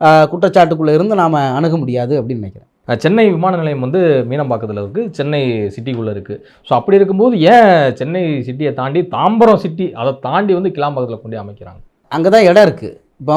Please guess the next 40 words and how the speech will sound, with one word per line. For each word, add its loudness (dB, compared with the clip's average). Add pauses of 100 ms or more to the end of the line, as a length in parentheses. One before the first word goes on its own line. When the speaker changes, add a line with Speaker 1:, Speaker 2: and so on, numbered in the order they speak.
(140)
Speaker 1:
பரந்தூர் 0
விமா-, 2
இப்போ 0
சென்னை, 0 (280)
அஹ், 2
மீ-, -4
மீனம்பாக்கம் 0
இருக்குல்ல, -6
அதை -6
விரிவாக்கம் -2
பண்றதுல 0
அங்கேயே 0
இடம் 0
இருக்கு. -10
Speaker 2:
ஆமா. -20 (340)
Speaker 1:
அங்கேயே 2
இடம் 4
இருந்தாலும், 2
இப்போ -4 (440)
பல 6
சூழலியல் 4
ஆர்வலர்கள் 4
என்ன -2
சொல்றாங்க, -2
அதுக்கு -6
பின்னாடி 2
இருக்கக்கூடிய 0
ராணுவ 2
கிரவுண்டை -2
கூட -2
எதாவது 0
மாத்தலாம் -4
அப்படிங்கிறாங்க. -10 (360)
ஆனா 2
அதை 6
தாண்டி 4 (200)
பரந்தூருக்கு 0
கொண்டு -6
போறாங்க. -8 (580)
இந்த 2